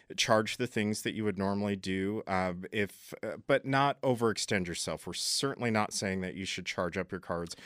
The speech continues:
We're certainly not saying that you should extend yourself just for the sake of the credit score. Absolutely not. Pay off the balances. Don't pay interest. It's just having the activity on the account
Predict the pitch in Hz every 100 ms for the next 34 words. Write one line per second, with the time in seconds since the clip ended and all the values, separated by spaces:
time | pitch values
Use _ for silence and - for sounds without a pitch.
0 | - - 95 - 127 127 117 107 - -
1 | 92 90 90 95 - 98 92 - 98 92
2 | 87 - 90 85 - 113 110 - - 95
3 | 90 - 87 82 76 87 82 _ _ _
4 | - - 104 90 - - 101 117 - 98
5 | - - 90 90 92 110 - - - -
6 | 147 143 151 131 120 120 113 120 113 127
7 | 127 - 123 92 104 - 104 101 - 95
8 | - - 117 - - 113 110 117 107 98
9 | 92 - - 107 117 131 135 135 139 -
10 | 139 151